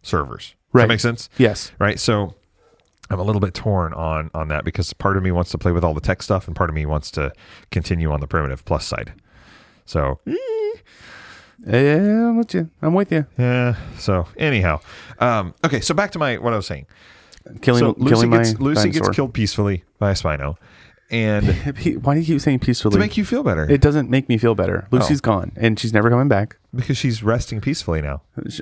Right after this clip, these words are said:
Speaker 2: resting
Speaker 1: got
Speaker 2: peacefully.
Speaker 1: shipped off to my uncle's farm.
Speaker 2: Did you, did you happen to, like, harvest Lucy?
Speaker 1: No.
Speaker 2: Like, out of
Speaker 1: Because I
Speaker 2: respect?
Speaker 1: couldn't get back there.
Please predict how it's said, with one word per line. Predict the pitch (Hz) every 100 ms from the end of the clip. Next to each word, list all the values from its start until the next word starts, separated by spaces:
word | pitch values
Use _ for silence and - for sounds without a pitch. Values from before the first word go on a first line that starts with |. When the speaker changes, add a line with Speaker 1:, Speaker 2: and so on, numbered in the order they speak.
| -
Speaker 2:
resting | 104 131 131
Speaker 1:
got | 123 -
Speaker 2:
peacefully. |
Speaker 1:
shipped | - 135 -
off | 104 120 -
to |
my | 113 104
uncle's | 110 98
farm. | - 98 85 - _ - - - _ -
Speaker 2:
Did | 123
you, | 160 160 147 - - - - - - _ _ _ _ _ _ _ _ _ _ _ - -
did | 131 127
you |
happen | 147 185 185
to, | 117
like, | 95 -
harvest | - 95 101 123 123 120
Lucy? | 127 - 131 127 120 - _ _ -
Speaker 1:
No. | 85 80 71 71 _ _ _ _ _ _ _ _ _ -
Speaker 2:
Like, | 110 101
out |
of | 101
Speaker 1:
Because | 98 98 87
I | 107
Speaker 2:
respect? | 123
Speaker 1:
couldn't | 101 107
get | 95 -
back | 98 90 85
there. | - 55 -